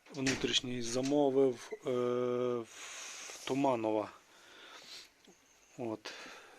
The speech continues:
І ще собі придбав такий тен, на якому можна виставити, це двох з піловат-, е, двох, е, двох з половиною кіловатний тен,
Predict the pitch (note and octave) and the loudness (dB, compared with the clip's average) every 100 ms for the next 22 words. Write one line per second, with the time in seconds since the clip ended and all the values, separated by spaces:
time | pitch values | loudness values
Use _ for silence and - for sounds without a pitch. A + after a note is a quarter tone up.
0 | - - _ - C3 B2+ B2+ B2 B2 B2 | -20 -20 _ -6 -4 -2 -2 0 0 0
1 | B2 B2 C#3 _ - - _ _ _ - | 2 0 -2 _ -20 -20 _ _ _ -20
2 | _ - - - - C#3 - C3+ C#3 C#3+ | _ -8 -4 0 2 2 0 2 2 2
3 | C3+ B2+ C#3 C3 C3 C3 C#3 C3 - - | 2 4 6 4 0 0 -2 -2 -12 -20
4 | - - - - - _ D3 D#3 F3 E3 | -18 -20 -20 -20 -20 _ 2 4 2 -4
5 | - - - - - - - C3 B2+ C3 | -14 -20 -20 -20 -20 -18 -10 -6 -4 2
6 | D3 C#3+ C#3 C#3+ C3 C3+ C3+ C3+ - B2+ | 2 4 4 2 2 2 4 4 0 0
7 | B2+ - B2 - - - - B2 B2+ A#2+ | 0 0 -2 -4 -18 -8 -4 2 2 2
8 | - C3 C3+ C3+ - E3+ C#3 A#2+ C3+ C3+ | 4 6 6 4 -2 -4 -2 6 8 8
9 | - - - D3 C3 B2+ B2+ B2 C#3+ - | 2 -16 -8 -4 -2 0 4 8 8 8
10 | C#3+ C#3 C3+ C3 C3+ C3+ C3 C3+ C3+ F3+ | 4 4 2 2 4 6 4 0 0 0